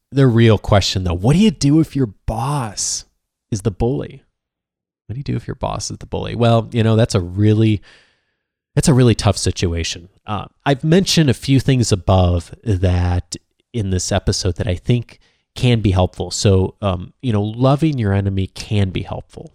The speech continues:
Embracing criticism and trying to make some changes can be helpful. Uh, setting aside the tone and the personal attack can be helpful. Listening and just being calm can be helpful. Try one or two of those things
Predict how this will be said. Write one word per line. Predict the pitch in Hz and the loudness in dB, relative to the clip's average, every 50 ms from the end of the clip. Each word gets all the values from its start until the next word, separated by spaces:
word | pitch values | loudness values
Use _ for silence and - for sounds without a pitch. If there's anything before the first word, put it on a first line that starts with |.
| _ _ _ - | _ _ _ -8
Embracing | 107 98 92 117 113 117 127 - - 127 117 107 | -8 -6 0 0 2 2 2 0 -2 -2 -4 -4
criticism | - - - 110 101 98 - - 113 98 - 107 95 90 | -4 -2 -2 0 0 -2 -4 -4 -6 -4 -4 -4 -4 -6
and | 87 | -8
trying | - - 104 101 98 | -6 -4 -2 -2 -2
to | 92 92 | -2 -2
make | 95 92 - | -4 -4 -6
some | - - 92 85 | -8 -10 -12 -12
changes | - - 98 92 87 82 85 85 76 - - - _ _ _ _ _ _ _ _ _ | -10 -8 -8 -8 -8 -10 -14 -16 -16 -16 -16 -18 _ _ _ _ _ _ _ _ _
can | - - - 104 101 98 92 | -20 -6 0 0 2 2 0
be | 85 95 87 | -2 -6 -6
helpful. | 90 101 - - _ - - - _ _ _ _ _ _ _ _ _ - | -8 -10 -12 -14 _ -18 -18 -18 _ _ _ _ _ _ _ _ _ -20
Uh, | - _ _ _ | -20 _ _ _
setting | - - 131 127 139 135 123 | -4 -2 0 0 2 0 0
aside | 110 - - 98 98 110 - | 0 2 2 2 2 2 0
the | - | -2
tone | - - - - 104 104 104 101 | -6 -6 -6 -2 0 0 2 2
and | 98 90 | 0 -2
the | 90 | -4
personal | - - - 101 - - - 98 92 | -6 -4 -4 -4 -4 -4 -6 -6 -6
attack | 87 - - - 92 90 87 - | -6 -6 -6 -6 -6 -6 -6 -10
can | - 107 - | -18 -18 -14
be | 135 120 | -12 -12
helpful. | 107 - - _ - - - - _ _ _ _ _ _ _ _ _ _ _ - | -12 -12 -12 _ -16 -16 -16 -18 _ _ _ _ _ _ _ _ _ _ _ -2
Listening | 120 139 190 - - 208 202 196 185 143 | 2 2 2 2 2 0 0 2 0 0
and | 127 117 | 0 -2
just | 131 123 - | -4 -4 -4
being | 160 147 131 113 98 | -4 -4 -4 -6 -10
calm | - - - 131 139 143 127 - - | -12 -10 -8 -6 -4 -4 -6 -8 -10
can | - - 107 | -10 -12 -12
be | - - | -10 -10
helpful. | 98 98 - - _ - - - _ _ _ _ _ _ _ _ _ _ _ | -12 -12 -14 -14 _ -16 -16 -16 _ _ _ _ _ _ _ _ _ _ _
Try | - - - 180 190 208 247 269 269 262 | -12 -6 -2 0 0 2 4 4 4 4
one | 226 151 131 135 160 180 | 4 2 2 2 4 4
or | 180 160 | 2 2
two | - - - 123 117 | 0 0 2 2 2
of | 113 98 | 2 2
those | 92 98 98 - | 0 -4 -6 -8
things | - 95 92 95 - - - - | -10 -10 -10 -10 -12 -14 -14 -14